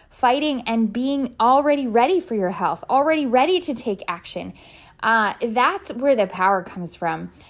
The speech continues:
The power is in the plan. The power is in knowing that you can move your body,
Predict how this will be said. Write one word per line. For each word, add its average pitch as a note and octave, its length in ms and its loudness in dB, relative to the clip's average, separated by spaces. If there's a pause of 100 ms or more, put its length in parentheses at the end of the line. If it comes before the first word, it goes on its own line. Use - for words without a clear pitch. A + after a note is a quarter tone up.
The - 80 -6
power C4 320 2
is C#4+ 140 -2
in C4 140 0
the G3+ 80 0
plan. D4 560 0 (240)
The A#3 100 0
power B3 320 2
is C4+ 160 -2
in A#3+ 340 -2
knowing C4+ 520 4
that A#3+ 160 2
you A#3+ 320 -4
can B3+ 400 -4
move C#4 400 0
your F4+ 140 2
body, F3+ 520 2